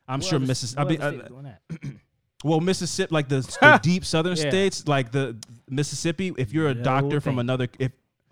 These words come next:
Speaker 1: if you're a doctor from another country or a doctor trying to get sta-, stationed, like, or trying to get placed,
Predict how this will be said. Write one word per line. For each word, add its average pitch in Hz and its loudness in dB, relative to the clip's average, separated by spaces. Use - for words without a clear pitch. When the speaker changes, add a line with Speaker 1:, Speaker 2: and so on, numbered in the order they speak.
Speaker 1:
if 123 -4
you're 156 4
a 143 2
doctor 143 0
from 143 0
another 127 0
country 143 -2
or 143 2
a 127 0
doctor 131 -2
trying 131 -2
to 123 -4
get 113 -2
sta-, 123 -6
stationed, 170 -2
like, 131 0
or 120 -4
trying 139 0
to 127 -4
get 117 -2
placed, 151 -2